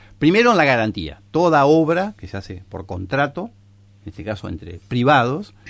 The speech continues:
necesita una garantía. El municipio puede darla. Es lo que hace hoy actualmente el Estado en cualquier obra pública.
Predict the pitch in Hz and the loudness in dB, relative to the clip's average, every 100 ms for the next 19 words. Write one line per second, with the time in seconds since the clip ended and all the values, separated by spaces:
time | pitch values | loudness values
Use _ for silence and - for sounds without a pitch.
0 | - - - - 113 110 - 135 123 110 | -20 -20 -20 -10 -6 -6 -8 -6 -4 -4
1 | 101 95 90 92 85 - 131 110 101 120 | -4 -6 -8 -10 -12 -6 -4 -4 -6 -8
2 | 110 104 95 87 76 - - - 208 143 | -8 -8 -8 -10 -12 -18 -10 -4 -2 -2
3 | 175 - 131 120 101 110 120 101 95 - | -4 -4 -6 -6 -8 -8 -8 -10 -10 -2
4 | 135 135 175 - - _ - 101 98 92 | 2 2 0 -8 -20 _ -10 -8 -6 -8
5 | 87 123 127 - - 101 92 82 82 82 | -6 -4 -4 -8 -10 -10 -10 -12 -16 -18